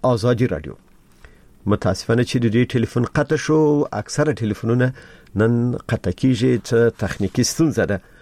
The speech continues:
اه، بله، نه، لکه چې د دې ټلیفون هم قطع شو، بیرته به ده.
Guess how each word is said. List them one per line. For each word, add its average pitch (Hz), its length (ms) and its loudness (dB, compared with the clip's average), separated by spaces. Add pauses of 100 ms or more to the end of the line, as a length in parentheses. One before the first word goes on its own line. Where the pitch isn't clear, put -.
(380)
اه، 110 540 2 (1300)
بله، 120 220 0 (960)
نه، 127 140 2
لکه 95 260 -2
چې - 120 -4
د 117 140 2
دې 143 120 2
ټلیفون 139 360 0
هم 156 160 2 (100)
قطع 165 180 -2
شو، 170 160 0
بیرته 160 340 0
به 156 260 0
ده. 117 240 -2